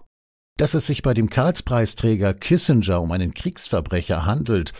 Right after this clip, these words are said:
räumten im Rückblick selbst enge Mitarbeiter von ihm ein. So sagte beispielsweise der Außenpolitikanalyst Roger Morris Folgendes über seinen langjährigen Chef im Nationalen Sicherheitsrat der Vereinigten Staaten.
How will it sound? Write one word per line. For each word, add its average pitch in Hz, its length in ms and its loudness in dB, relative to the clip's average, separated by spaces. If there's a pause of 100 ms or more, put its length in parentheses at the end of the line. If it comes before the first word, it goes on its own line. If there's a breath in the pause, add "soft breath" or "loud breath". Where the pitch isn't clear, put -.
(120)
räumten 95 420 0
im 80 100 0
Rückblick 101 500 -4
selbst - 400 -4
enge 113 220 0
Mitarbeiter 78 600 -4
von 67 200 -8
ihm 60 160 -10
ein. - 280 -8 (360 loud breath)
So 127 260 2
sagte 147 320 -2
beispielsweise 127 880 -2
der 95 180 -4
Außenpolitikanalyst 110 1400 -2
Roger 92 400 -2
Morris 92 540 -2
Folgendes 82 640 -2
über 73 180 -4
seinen 76 280 -4
langjährigen 85 600 0
Chef - 400 -2
im 65 140 -8
Nationalen 76 600 -4
Sicherheitsrat 80 760 -6
der 76 80 -6
Vereinigten 76 540 -8
Staaten. - 540 -6